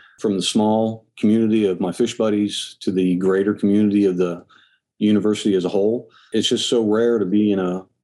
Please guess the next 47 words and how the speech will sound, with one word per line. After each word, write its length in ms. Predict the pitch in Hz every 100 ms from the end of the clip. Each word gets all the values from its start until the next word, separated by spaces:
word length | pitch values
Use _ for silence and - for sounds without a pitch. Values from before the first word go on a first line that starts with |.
| -
place 300 | 113 110 -
where 120 | 104
you've 120 | 95
got 260 | 98 98 -
forty 280 | 120 107 104
thousand 380 | 110 104 104
other 120 | 101 92
people 300 | 113 107 95
within 340 | 92 98 95
three 220 | 95 110
to 80 | 104
four 220 | - 101
years, 600 | 95 107 101 90 87 - -
uh, 180 | 101 90
of 220 | 98 90
your 240 | 98 113
<laughs> 80 | 107
age, 400 | 196 87 92 - - - _ _ -
uh, 100 | 107
all 280 | 95 101 120
pursuing 380 | 120 110 131 113
the 40 |
same 260 | 101 117 104
goals, 480 | 110 87 - - -
uh, 60 | 90
all 640 | 87 - 104 110 113 104
going 260 | 104 110 110
to 60 |
yell 220 | 101 107 110
practice, 440 | 92 80 - -
all 160 | 90 98
sawing 280 | 120 107
them 100 | 107
off 180 | 104 104
at 60 | -
the 80 | -
football 340 | 117 92 87
games. 480 | 87 80 80 - - -
It's 280 | 107 -
always 380 | - 123 120 113
gonna 180 | 110 104
be 140 | 101
a 40 | 98
peak 260 | 110 107
experience 480 | - - 104 95 87
for 120 | -
me, 240 | 87 82